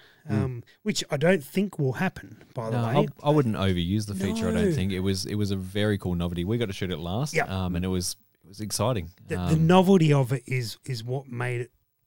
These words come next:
Speaker 2: so great. And I think, you know, if you see that in every few matches, that's, uh, important. But, um, you don't wanna see that in every match, otherwise it becomes standard.
Speaker 1: Yeah, and same with the, the magazine changes in this match. Um, that's
Speaker 2: Yes.
Speaker 1: another cool feature that would,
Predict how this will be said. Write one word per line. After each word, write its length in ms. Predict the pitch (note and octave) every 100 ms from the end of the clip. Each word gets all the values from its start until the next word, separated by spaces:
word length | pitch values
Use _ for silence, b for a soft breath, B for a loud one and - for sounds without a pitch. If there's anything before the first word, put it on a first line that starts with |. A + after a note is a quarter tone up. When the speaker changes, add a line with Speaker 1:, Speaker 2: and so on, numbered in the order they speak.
| -
Speaker 2:
so 200 | - A#2
great. 460 | G2+ A#2 D3 B2 _ -
And 180 | B2 B2
I 120 | B2
think, 280 | A2+ C3+ C3+
you 80 | C3
know, 80 | A#2
if 180 | B2 C3+
you 60 |
see 180 | - D3+
that 120 | B2+ B2
in 80 | A#2
every 220 | A2+ A2
few 240 | - B2+
matches, 500 | A#2 E3 - B2 A2+
that's, 400 | A2+ A#2 - -
uh, 200 | G#2+ G#2+ B2+
important. 720 | A2+ _ D3+ F3 C3 A#2 A2
But, 260 | A2+ A#2 - B B B B -
um, 260 | B2 A2+ B2
you 140 | B2+ B2
don't 240 | C3 B2+
wanna 220 | C3+ D#3+
see 200 | - C3
that 180 | A2+ A2
in 80 | A2
every 180 | G#2 G#2+
match, 320 | A2 A2+ -
otherwise 360 | A2 G#2+ G#2+ G#2
it 60 |
becomes 340 | G2+ - G#2 -
standard. 420 | - G#2 G#2 - G#2+
Speaker 1:
Yeah, 180 | F#2+ E2+ G2
and 220 | G#2 - A#2
same 240 | - D3
with 140 | A2 F#2+
the, 60 | F2+
the 260 | - G2
magazine 460 | F#2+ F#2 F2+ F#2+ G2+
changes 340 | G#2+ G#2 G2
in 80 | G2
this 160 | F#2+ G#2+
match. 320 | A2+ - -
Um, 160 | F#2+
that's 180 | F#2 F2+
Speaker 2:
Yes. 100 | G2+
Speaker 1:
another 160 | F#2+ F2+
cool 280 | - A2+ G2
feature 300 | - F#2+ -
that 100 | F2+
would, 200 | F2+